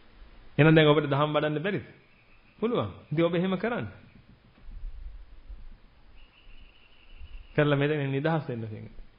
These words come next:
මට ඔබ පෙන්වන්න ඔබ මේකෙන් ප්‍රයෝජනයක් ගන්නවා කියලා.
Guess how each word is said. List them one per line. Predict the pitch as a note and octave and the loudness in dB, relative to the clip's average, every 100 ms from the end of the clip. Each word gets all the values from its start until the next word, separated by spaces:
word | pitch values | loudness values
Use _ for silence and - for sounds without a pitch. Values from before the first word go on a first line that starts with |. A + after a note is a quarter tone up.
| _ _ _ _ _ | _ _ _ _ _
මට | C3 D3+ | 0 4
ඔබ | F3 F3 | 4 4
පෙන්වන්න | D#3+ D3+ D#3+ D#3+ | 2 2 0 0
ඔබ | D3+ | 0
මේකෙන් | D3+ D3 D3+ C#3+ | 2 0 -2 -4
ප්‍රයෝජනයක් | C#3+ C#3+ C#3+ C3+ | -2 -2 -2 -4
ගන්නවා | A#2 A2 A2 | -4 -6 -6
කියලා. | G#2+ G2+ G2+ | -8 -12 -14